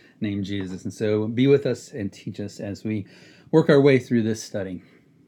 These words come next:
In Jesus' name we pray. Amen. Well, Paul begins in Philippians chapter four, in verse four, by saying these words, "Rejoice in the Lord always.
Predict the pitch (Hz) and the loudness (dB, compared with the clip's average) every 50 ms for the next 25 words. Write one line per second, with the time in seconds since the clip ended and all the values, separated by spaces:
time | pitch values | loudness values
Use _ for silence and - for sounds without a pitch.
0 | - - - 107 101 107 110 107 104 101 - 117 107 104 101 101 95 - - - | -20 -12 -10 -8 -4 -4 -4 -4 -6 -6 -6 -4 -4 -2 -4 -6 -8 -10 -12 -10
1 | 113 107 101 95 90 98 95 - - _ _ _ - 98 95 95 101 104 101 98 | -8 -8 -6 -8 -8 -12 -14 -16 -20 _ _ _ -10 -10 -8 -6 -6 -6 -8 -8
2 | 101 110 123 - _ _ _ _ _ _ _ _ _ _ _ _ _ _ _ _ | -8 -10 -12 -16 _ _ _ _ _ _ _ _ _ _ _ _ _ _ _ _
3 | _ _ _ _ _ _ _ _ _ _ _ _ _ _ - 127 117 - - 220 | _ _ _ _ _ _ _ _ _ _ _ _ _ _ -4 -4 -4 2 4 6
4 | 175 131 127 135 147 - - _ _ _ _ _ _ _ _ _ _ - - _ | 6 6 4 2 -2 -6 -12 _ _ _ _ _ _ _ _ _ _ -20 -20 _
5 | _ _ _ _ _ _ _ - 123 113 120 131 131 127 127 120 113 - - 113 | _ _ _ _ _ _ _ -6 -4 0 2 4 4 4 4 2 2 0 -2 -2
6 | 110 107 98 98 95 - _ - 123 123 123 - 123 113 107 - - - - 123 | -2 -2 -2 -4 -6 -8 _ -2 -2 -2 0 0 -2 -2 -2 -4 -8 -8 -6 -6
7 | 107 - - - - - 113 107 104 104 104 98 - - _ _ - 113 110 107 | -6 -6 -8 -10 -6 -4 -2 0 0 0 -2 -4 -8 -14 _ _ -6 -4 -2 0
8 | 123 135 139 - - - - 107 98 98 98 101 104 101 - - 147 139 135 127 | 0 0 0 0 -4 -8 -8 -6 -6 -4 -4 -4 -4 -6 -4 -4 0 2 4 6
9 | 123 123 123 123 117 107 98 101 107 127 120 101 92 92 90 - - _ _ _ | 6 6 6 4 4 2 -2 -4 -4 -2 -2 -2 -4 -6 -10 -12 -16 _ _ _
10 | _ _ _ _ _ _ _ _ _ - 139 160 170 151 135 131 165 175 208 220 | _ _ _ _ _ _ _ _ _ -2 0 2 2 2 4 6 8 12 12 12
11 | 226 - - - - - - 147 143 139 131 131 135 143 147 147 139 139 - - | 12 10 4 -2 -10 -4 -2 0 2 2 2 4 4 4 6 6 4 2 0 -2
12 | - 156 175 190 170 139 104 92 104 107 - - - - | 0 4 4 6 6 4 2 -2 -6 -10 -14 -18 -20 -20